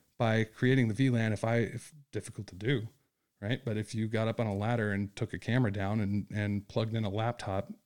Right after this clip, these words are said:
in theory, you'd be into their network without having to follow any authentication. But by creating that V lan, all that you're, the only information that you're able to see are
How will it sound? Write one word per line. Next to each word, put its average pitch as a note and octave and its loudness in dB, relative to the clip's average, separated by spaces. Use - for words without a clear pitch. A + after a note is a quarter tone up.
in A2 -2
theory, A#2+ 4
you'd A2 2
be G#2+ 2
into A2+ 4
their G#2 2
network A2 0
without G#2+ 2
having G2+ 0
to G#2 0
follow G#2 0
any G#2+ 2
authentication. G2+ 0
But A2 -2
by G2+ 0
creating A2+ 4
that G#2 -2
V B2+ 4
lan, A2+ 4
all A2+ 2
that G#2+ 0
you're, A2 2
the B2 0
only A2+ 4
information G#2+ 0
that G2+ -2
you're G#2+ 2
able G#2 2
to G2 -2
see A2+ 4
are G2+ 0